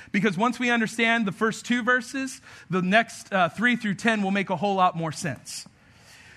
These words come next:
So, Exodus chapter two, starting in verse one, it says, "Now a man from the house of Levi, his name is Amram,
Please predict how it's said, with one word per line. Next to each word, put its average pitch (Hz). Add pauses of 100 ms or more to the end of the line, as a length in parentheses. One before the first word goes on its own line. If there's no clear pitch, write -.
So, 196
Exodus 233
chapter 226
two, 180
starting 214
in 208
verse 196
one, 160
it 139
says, 185
"Now 220
a 214
man 208
from 196
the 180
house 196
of 180
Levi, 147
his 170
name 170
is 180
Amram, 131